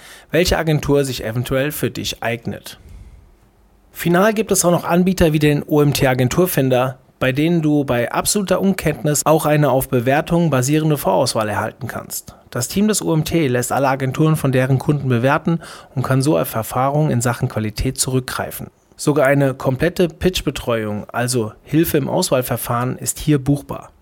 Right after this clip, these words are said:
Ein solcher Service ist zwar zahlungspflichtig, kann dir aber hinten raus viel Zeit und Geld sparen, weil die Agentur einfach besser ist als die, für die man sich auf eigene Faust entschieden hätte.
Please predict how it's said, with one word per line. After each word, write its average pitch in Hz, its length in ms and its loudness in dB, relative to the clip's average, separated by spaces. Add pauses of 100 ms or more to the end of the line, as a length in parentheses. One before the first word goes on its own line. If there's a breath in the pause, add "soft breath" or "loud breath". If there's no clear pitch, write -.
(420)
Ein 160 160 2
solcher 165 380 4
Service 185 440 2
ist - 160 -2
zwar 120 200 -2
zahlungspflichtig, 170 880 -2
kann 185 200 0
dir 175 100 2
aber 151 100 0
hinten 175 320 0
raus 160 220 0
viel 226 300 -4
Zeit 165 320 0
und 147 100 4
Geld 135 220 0
sparen, 135 460 0
weil 117 120 0
die 113 100 -4
Agentur 117 480 -2
einfach 151 300 -4
besser 196 420 0
ist - 340 -2
als 143 240 0
die, 175 360 -4
für 139 240 -2
die 131 100 2
man 123 180 0
sich 147 200 -2
auf - 180 -4
eigene 156 320 4
Faust 107 340 -4
entschieden 113 420 -6
hätte. - 260 -10